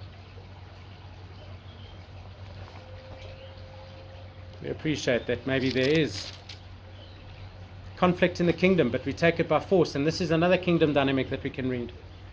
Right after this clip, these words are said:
Jesus asserts the violence of the kingdom. The unique gr-, grammatical construction of the text does not make clear if the kingdom of God is the victim of the violence or if the kingdom advances in victory.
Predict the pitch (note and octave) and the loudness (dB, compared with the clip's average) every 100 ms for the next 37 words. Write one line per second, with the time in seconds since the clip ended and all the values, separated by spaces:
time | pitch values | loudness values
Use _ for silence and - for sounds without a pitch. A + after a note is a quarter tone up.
0 | - - - - - - - G#2+ E3 E3+ | -16 -16 -16 -16 -16 -14 -10 4 6 6
1 | D#3+ D#3 - F3 E3+ C#3 D3 D3+ E3 D#3+ | 4 4 8 6 6 2 6 8 8 4
2 | D#3+ C#3 - D#3+ C#3 B2 G#2+ B2+ D3 E3 | 2 0 2 2 2 2 0 0 4 6
3 | G3 E3+ B2 C#3 D3 C#3 C#3 D#3+ D#3+ E3 | 6 4 -2 0 0 0 4 6 4 2
4 | F3 E3 D#3+ D#3+ C#3 - F#3+ - E3 C3 | 4 4 4 0 2 6 6 6 2 2
5 | C#3+ E3+ E3 - C3+ E3 E3 E3 D#3+ - | 2 2 2 0 0 2 2 4 2 4
6 | E3+ C3+ - - F3 F3+ D#3+ - C#3 B2+ | 6 6 4 0 2 6 6 6 4 4
7 | A2+ A#2+ E3+ - G#3 A3 - - - - | -2 0 0 2 2 2 -2 -16 -18 -18
8 | - - - - - - - C3 C#3 D3+ | -18 -18 -16 -16 -16 -4 -2 4 8 10
9 | G3 A3 - - G3+ F#3+ F#3 - - G#3 | 8 4 2 8 10 10 6 2 0 2
10 | G#3+ E3 C3 C#3+ F#3+ G#3 D#3+ C#3 C#3+ D3 | 4 4 4 6 6 6 4 4 6 4
11 | - - | 4 -8